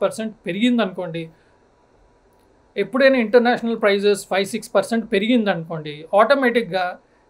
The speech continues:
ఇండియాలో కూడా ఫైవ్ సిక్స్ పర్సెంట్ పెరగడం వలన మన కస్టమ్ డ్యూటీ తగ్గించడం ఏదైతే గవర్నమెంట్ బడ్జెట్లో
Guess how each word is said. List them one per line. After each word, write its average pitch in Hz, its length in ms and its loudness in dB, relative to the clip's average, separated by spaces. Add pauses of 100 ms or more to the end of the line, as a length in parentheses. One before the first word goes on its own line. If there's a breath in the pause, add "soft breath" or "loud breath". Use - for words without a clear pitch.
(140)
ఇండియాలో 226 540 8 (140)
కూడా 175 180 0 (320)
ఫైవ్ 190 240 0
సిక్స్ 202 220 -8
పర్సెంట్ 196 300 -4 (200)
పెరగడం 226 440 4
వలన 180 220 -4 (440 soft breath)
మన 196 200 -2 (180)
కస్టమ్ 254 420 0
డ్యూటీ 247 240 0 (320)
తగ్గించడం 233 580 2
ఏదైతే 208 300 -2 (340)
గవర్నమెంట్ 170 420 -4 (100)
బడ్జెట్లో 175 440 -4